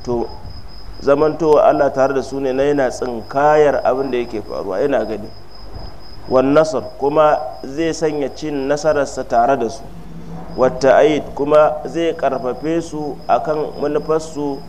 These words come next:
arna ba za su yi nasara akan kansu, akan su, su kama su ba. Wa kadhalika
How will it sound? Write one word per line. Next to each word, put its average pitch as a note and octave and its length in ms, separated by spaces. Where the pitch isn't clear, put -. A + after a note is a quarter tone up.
arna D3+ 320
ba C#3+ 100
za C#3 140
su C3+ 120
yi A#2 40
nasara B2 400
akan B2+ 220
kansu, F#2+ 280
akan C#3 300
su, - 100
su - 120
kama A#2+ 340
su - 140
ba. D2+ 160
Wa B2+ 140
kadhalika E3 500